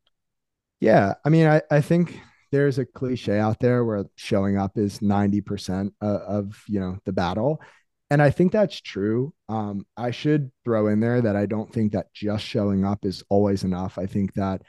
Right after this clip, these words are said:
um, you need to put forth intentional effort when you are showing up. But I'm a firm believer that little by little, little becomes a lot.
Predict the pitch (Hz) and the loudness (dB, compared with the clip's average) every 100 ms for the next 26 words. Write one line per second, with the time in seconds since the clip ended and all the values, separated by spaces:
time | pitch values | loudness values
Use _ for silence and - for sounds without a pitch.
0 | _ _ _ 95 90 90 - 113 107 104 | _ _ _ -2 0 -2 -2 0 2 0
1 | 107 - 110 - 101 104 107 98 104 98 | -4 -4 -4 -2 -2 -2 -2 -2 -2 -4
2 | - 95 - 95 - 117 - 98 98 95 | -4 -8 -6 -6 0 0 0 -4 -2 -2
3 | 92 98 - 104 107 110 120 - _ _ | -4 -8 -6 -2 -2 -2 -4 -8 _ _
4 | _ - 131 113 110 _ _ _ 123 151 | _ -2 2 4 2 _ _ _ 2 4
5 | 151 - 110 110 101 107 107 98 92 90 | 4 2 0 0 0 0 0 0 -2 0
6 | 113 110 107 104 98 101 98 95 90 101 | 2 2 0 0 0 -2 -4 -8 -8 -4
7 | 101 107 - 98 101 80 85 85 67 | -2 -2 -2 -2 -2 -4 -6 -8 -10